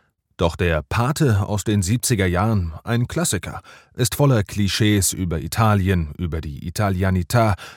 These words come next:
die italienische Lebensart und die Mafia,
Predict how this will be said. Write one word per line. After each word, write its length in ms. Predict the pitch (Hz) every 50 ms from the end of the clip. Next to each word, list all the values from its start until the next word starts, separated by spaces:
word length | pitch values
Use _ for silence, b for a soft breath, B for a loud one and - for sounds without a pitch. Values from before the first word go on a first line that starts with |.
| B B -
die 80 | 87 -
italienische 540 | 104 - 117 104 117 131 131 127 - 123 107
Lebensart 800 | 98 110 131 110 104 104 98 - - 101 104 101 101 92 - -
und 180 | - 107 98
die 80 | 104 98
Mafia, 640 | 92 95 95 92 - 107 110 104 98 95 87 80